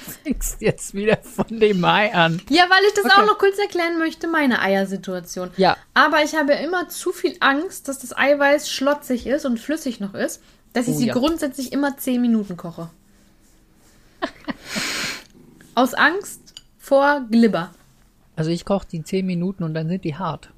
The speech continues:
Speaker 2: Ja.
Speaker 1: Da habe ich ein hart gekochtes Ei. Zehn Minuten ist zu lang. Probier, probier fünf Minuten, zwanzig Sekunden.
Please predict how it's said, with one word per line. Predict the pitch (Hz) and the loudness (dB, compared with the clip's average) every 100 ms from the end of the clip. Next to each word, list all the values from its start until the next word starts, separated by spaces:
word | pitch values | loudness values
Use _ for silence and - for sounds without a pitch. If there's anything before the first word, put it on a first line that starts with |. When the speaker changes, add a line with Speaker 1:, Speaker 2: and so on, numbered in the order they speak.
| - _ _ _ - | -20 _ _ _ -8
Speaker 2:
Ja. | 214 233 247 240 285 - | -2 2 2 0 -6 -10
Speaker 1:
Da | 156 | -4
habe | 165 196 | -2 -2
ich | 190 | 0
ein | 175 | 0
hart | 190 220 | 0 0
gekochtes | - 196 208 - - | -4 -4 -4 -4 -12
Ei. | 226 151 - - - - - | -10 -10 -12 -18 -18 -18 -4
Zehn | 220 | -2
Minuten | 233 220 220 | 0 -2 -4
ist | 226 | -8
zu | - | -8
lang. | 226 160 151 | -6 -6 -8
Probier, | - 190 226 262 302 330 - - - - | -4 -2 2 4 2 0 -8 -20 -20 -4
probier | 208 196 240 277 285 | -2 0 2 2 2
fünf | - - - - 262 277 - | -6 -16 -6 0 0 0 -2
Minuten, | 233 233 233 226 | 0 0 -2 -4
zwanzig | - 208 - | -2 -2 -2
Sekunden. | - 185 160 147 | -8 -8 -6 -8